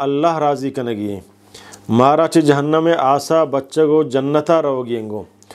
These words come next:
मौती जन का या खंचे मर्दी विद्यांक आ मनी जन के लंक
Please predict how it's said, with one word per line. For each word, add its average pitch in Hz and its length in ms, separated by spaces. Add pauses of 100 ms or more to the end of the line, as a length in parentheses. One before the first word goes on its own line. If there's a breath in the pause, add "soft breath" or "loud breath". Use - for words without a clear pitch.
(340 loud breath)
मौती 147 380
जन 143 260
का 165 200
या 160 120
खंचे 139 420
मर्दी 147 360
विद्यांक 139 540
आ 156 280
मनी 147 280
जन 143 260
के 151 200
लंक 135 340